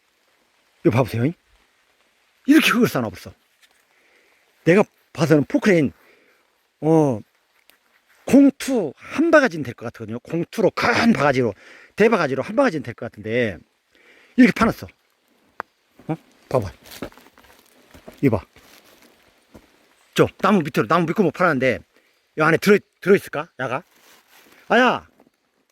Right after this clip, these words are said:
봐. 봐. 이거 판지 얼마 안 됐죠? 이 발자국 이거 뭐야, 이거?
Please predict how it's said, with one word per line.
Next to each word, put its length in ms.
봐. 160
봐. 120
이거 160
판지 200
얼마 180
안 60
됐죠? 200
이 60
발자국 380
이거 120
뭐야, 260
이거? 180